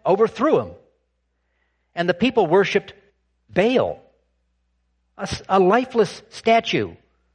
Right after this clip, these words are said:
with eyes that couldn't see and ears that couldn't hear and a mouth that couldn't speak. With Josiah, his light burned out when he was killed by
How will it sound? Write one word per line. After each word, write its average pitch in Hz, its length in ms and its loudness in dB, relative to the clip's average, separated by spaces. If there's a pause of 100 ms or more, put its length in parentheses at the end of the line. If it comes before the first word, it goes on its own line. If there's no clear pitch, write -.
(200)
with 170 100 -2
eyes 214 320 4
that 170 140 -8
couldn't 175 240 0
see 214 360 -2
and 120 160 -4 (220)
ears 226 320 2
that 170 160 -2
couldn't 190 220 0
hear 202 320 0
and 160 80 2
a 123 40 2
mouth 175 400 2
that - 260 -4 (200)
couldn't 240 220 -6
speak. - 440 -4 (2000)
With 143 140 -4
Josiah, 160 560 2
his 196 200 2
light 151 260 2
burned 131 240 -2
out 135 200 2
when 135 100 -2
he 156 100 -2
was 123 120 -4
killed 165 320 0
by 131 300 0